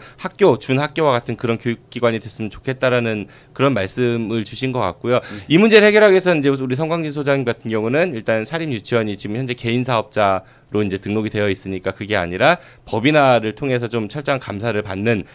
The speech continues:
Speaker 1: 이제 그런 체계를 갖추면 좋겠다라는 말씀을 주신 것 같고.
Speaker 2: 예,
Speaker 1: 지-,
Speaker 2: 하나만
Speaker 1: 네.
Speaker 2: 더 얘기한다면
Speaker 1: 네.
Speaker 2: 역시 뭐니 뭐니 해도 그래도 국가 직접적 책임을 진-, 져야 돼서
Speaker 1: 음.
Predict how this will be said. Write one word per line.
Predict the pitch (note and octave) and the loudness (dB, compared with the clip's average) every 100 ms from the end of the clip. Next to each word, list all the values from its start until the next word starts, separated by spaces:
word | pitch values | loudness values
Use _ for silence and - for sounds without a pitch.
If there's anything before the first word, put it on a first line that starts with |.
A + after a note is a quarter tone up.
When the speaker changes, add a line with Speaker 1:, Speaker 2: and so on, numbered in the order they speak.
| - - | -20 -12
Speaker 1:
이제 | G2+ | -6
그런 | G#2+ G#2+ | -4 -2
체계를 | F3+ E3 D#3+ | -2 -2 -2
갖추면 | A#2+ - G#2 | -4 -8 -12
좋겠다라는 | - A2 A2 G#2+ | -8 -6 -2 -2
말씀을 | F2+ - G2+ | -2 -4 -8
주신 | F#2+ G#2 G#2 | -10 -10 -6
것 | G2+ | -4
같고. | G2+ F2 - F#2 - | -4 -6 -10 -8 -6
Speaker 2:
예, | A#2 | -6
Speaker 1:
지-, | A2 D3 D3 | -4 -6 -2
Speaker 2:
하나만 | G#3+ A3+ G#3+ | 4 6 6
Speaker 1:
네. | D#3 | 6
Speaker 2:
더 | E3 | 6
얘기한다면 | D3+ D3+ C#3 C#3+ D3+ | 6 2 2 2 6
Speaker 1:
네. | F3 G2 - _ _ _ - | 6 6 -4 _ _ _ -4
Speaker 2:
역시 | D3 C3+ - | -2 0 0
뭐니 | G#3 C3+ D#3+ | 2 2 4
뭐니 | E3+ D3 | 4 2
해도 | A#2+ A#2+ | 0 -4
그래도 | B2 A#2 A2+ B2 A2+ F2+ - - | -6 -6 -6 -6 -6 -12 -20 -20
국가 | - - F3+ | -16 -4 -2
직접적 | E3+ - F#3+ - C#3 | -2 -2 -2 -2 -8
책임을 | E3+ F3+ D3 | -4 -2 -2
진-, | A#2+ A#2 - | -2 -4 -4
져야 | A#2+ | -4
돼서 | A2+ A2+ G#2+ C#3+ D#3+ G#2+ | -4 -4 -4 -2 -2 -2
Speaker 1:
음. | G2+ F2 | -4 -6